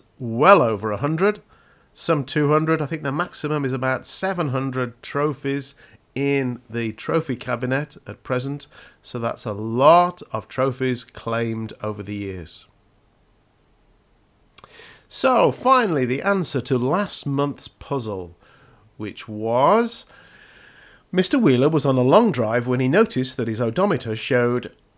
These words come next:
fifteen thousand nine hundred and fifty-one miles, which is a palindromic number.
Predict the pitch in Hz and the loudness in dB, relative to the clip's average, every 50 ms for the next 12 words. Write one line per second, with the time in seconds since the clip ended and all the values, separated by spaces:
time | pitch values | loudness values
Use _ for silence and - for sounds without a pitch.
0 | _ _ _ - - 240 254 254 - - 123 113 110 104 - 120 120 123 123 120 | _ _ _ -4 0 0 0 0 -2 -4 -4 -4 -4 -2 0 0 2 2 0 0
1 | 113 123 127 127 127 127 147 180 208 196 143 117 113 107 104 117 110 120 117 - | -2 -2 -2 0 0 2 2 4 4 2 2 0 -4 -4 -6 -6 -8 -8 -6 -4
2 | 131 117 - - 117 110 110 117 117 113 117 131 139 139 120 107 95 92 92 90 | -4 -4 -2 -4 -4 -2 0 0 0 0 0 2 2 2 2 0 -2 -4 -8 -12
3 | - - 117 117 - 127 123 127 131 - - 123 123 117 117 110 113 107 104 104 | -12 -12 -12 -12 -10 -8 -8 -8 -6 -4 -4 -4 -2 -2 -4 -4 -4 -4 -4 -6
4 | 113 - - - 117 127 165 190 185 143 104 82 82 | -6 -10 -10 -8 -4 -2 -2 -2 -2 -4 -6 -8 -8